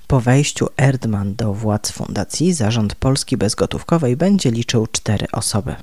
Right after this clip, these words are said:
Joanna Erdmann zostanie wiceprezeską Fundacji Polska Bezgotówkowa. Stanowisko obejmie pierwszego lipca dwa tysiące dwudziestego pierwszego roku.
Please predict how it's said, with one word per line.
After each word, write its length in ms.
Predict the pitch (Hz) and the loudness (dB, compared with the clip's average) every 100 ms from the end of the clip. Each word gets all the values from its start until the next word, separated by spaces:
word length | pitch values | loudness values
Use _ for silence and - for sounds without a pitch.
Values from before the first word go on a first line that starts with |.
| - - | -16 -4
Joanna 640 | 131 113 - 123 117 107 - | 0 0 2 2 2 0 0
Erdmann 460 | 117 113 135 151 147 | -2 0 2 2 2
zostanie 460 | 120 - 123 117 | 0 0 0 0
wiceprezeską 920 | 113 160 - - 110 117 131 - 107 | -2 -4 -4 -2 0 0 0 -2 -4
Fundacji 720 | 104 113 110 120 - - 110 107 | -4 -4 0 -2 -2 -6 -6 -2
Polska 420 | 98 104 - 110 | -2 -2 -4 -4
Bezgotówkowa. 840 | - - - - - - 117 143 | -2 -4 -4 -6 -6 -2 -2 -4
Stanowisko 680 | - 98 98 127 - - - | -6 -4 -2 -2 -2 -2 -2
obejmie 400 | 127 135 156 139 | 2 2 2 0
pierwszego 540 | 139 147 - 220 170 | 0 -2 -2 0 2
lipca 320 | 127 139 - | 0 -2 -4
dwa 180 | 107 123 | -4 -4
tysiące 400 | - 113 104 110 | -4 -4 -2 -2
dwudziestego 500 | - 143 170 - 123 | -2 -2 -2 -4 -2
pierwszego 540 | 151 151 - - 120 113 | 0 0 -2 -6 -2 -2
roku. 280 | 110 - | -4 -6